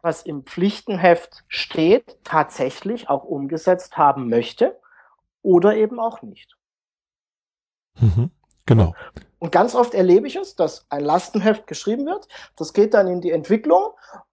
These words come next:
Speaker 1: ähm, und dann wird losgelegt. Hm? Und hinterher kriegen wir in der Regel eben nicht alle Merkmale und Funktionen so hin, wie es im Lastenheft beschrieben wurde, weil halt dann an manchen Stellen, ne, das Wünsch dir was dann doch ausgeprägt ist.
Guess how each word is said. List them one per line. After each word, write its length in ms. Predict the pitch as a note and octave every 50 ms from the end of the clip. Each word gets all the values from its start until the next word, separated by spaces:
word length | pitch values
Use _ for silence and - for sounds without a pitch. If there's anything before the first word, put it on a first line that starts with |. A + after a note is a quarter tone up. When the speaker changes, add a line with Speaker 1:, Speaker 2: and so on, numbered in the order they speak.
| _ -
Speaker 1:
ähm, 260 | F#3 F#3 G3 G#3 G3+
und 120 | G#3 G3+ E3+
dann 120 | E3 D#3
wird 120 | F#3 E3
losgelegt. 640 | D#3 D3+ D#3 - - G3 F#3 E3 A#2 - _ _ _ _ _ _ _ _ - - - - - _ _ _ _ _ _ _ _ _ _ _
Hm? 140 | - C4 - - - _ _ _ - - - - _ _
Und 200 | F3+ F3 E3+ D#3
hinterher 540 | F3 F#3+ G3+ G#3+ G#3+ G3+ G#3 G#3+ A3 A3+
kriegen 540 | A3 - _ _ - G3+ G#3 G3+ G#3 G#3 G3
wir 360 | G3+ G#3 G#3 G#3 G#3 G3+ - _ _ _
in 140 | F3+ F3+ F3
der 160 | F3+ E3 D#3
Regel 280 | E3 F3 F#3 F#3 G3
eben 280 | F#3+ F3+ F3 E3 F3 F3
nicht 200 | F#3+ G3 - G3
alle 160 | F#3 F3+ F#3 F3+
Merkmale 500 | F3 E3 E3 E3 - G3+ G3 F#3 F3+ E3+
und 100 | D#3 -
Funktionen 560 | - E3+ D#3 - - - E3+ E3+ F3+ F3 D3+
so 100 | D3+ D3
hin, 180 | D3 E3 G#3+ A3+
wie 40 | G#3
es 100 | E3 E3
im 100 | E3+ E3
Lastenheft 640 | D#3 D3+ D#3 - - - D#3 D3+ D#3+ C#3+ - -
beschrieben 400 | _ C#3+ - - - D3 D3 D3+
wurde, 260 | C#3+ D3+ F3+ A3 G#3+ -
weil 240 | C#3+ C#3 - -
halt 200 | - C3+ B2+ - -
dann 240 | - C3 C3 B2 - _ - C3+ - -
an 200 | _ C#3+ C#3 C3+
manchen 320 | C3+ C3 C#3 C3+ C#3 C#3 B2
Stellen, 580 | - - C#3 C#3 C#3+ C#3+ C#3 C3+ C3+ C3+ - - - -
ne, 180 | D3 E3 G3 G3+ G3+
das 320 | C#3+ C3 - - - B2+
Wünsch 280 | B2+ D3 E3+ F3 - -
dir 180 | - D3 C#3
was 240 | C#3 C#3 C#3+ C#3 -
dann 140 | - - B2+
doch 200 | C#3+ E3+ F#3+ -
ausgeprägt 680 | - F3+ F#3+ F#3+ - - F#3+ - - F#3 F#3+ F#3 -
ist. 220 | A3 C4 - -